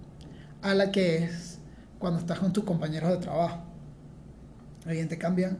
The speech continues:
evidentemente cambian las, las actitudes, cambian la forma de hablar, karma-, ca-, cambia tu rol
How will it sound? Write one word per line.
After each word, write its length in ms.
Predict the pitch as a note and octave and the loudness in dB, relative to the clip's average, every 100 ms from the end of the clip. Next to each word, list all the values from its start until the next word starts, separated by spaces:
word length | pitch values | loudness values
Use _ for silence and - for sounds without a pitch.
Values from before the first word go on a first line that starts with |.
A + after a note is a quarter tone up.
| - - - | -6 -10 -2
evidentemente 600 | E3+ E3 E3+ F#3 F3 F3 | 0 0 2 2 2 2
cambian 360 | F#3+ F#3+ G3 | 4 6 6
las, 300 | G3 D#3+ E3+ | 6 4 0
las 180 | F3 D3+ | -4 -4
actitudes, 680 | D3 - - G#3 G3 F3+ F3 | -6 -10 2 6 8 8 4
cambian 340 | F3 D#3+ E3+ | 2 0 2
la 100 | E3 | 2
forma 340 | F3 D#3 D#3+ E3 | 0 -4 -2 0
de 40 | |
hablar, 480 | D#3+ G3 G3+ F#3+ F#3 - - - - | 4 8 8 8 4 -6 -12 -14 -4
karma-, 580 | F3+ E3 E3+ F3 F3 F3 | 0 4 4 4 0 -2
ca-, 200 | G3 - | -2 0
cambia 400 | E3+ E3 F3 F3+ | 0 2 2 2
tu 100 | F#3+ | 2
rol 560 | - G3 F#3+ F3+ B3 | 6 12 12 10 2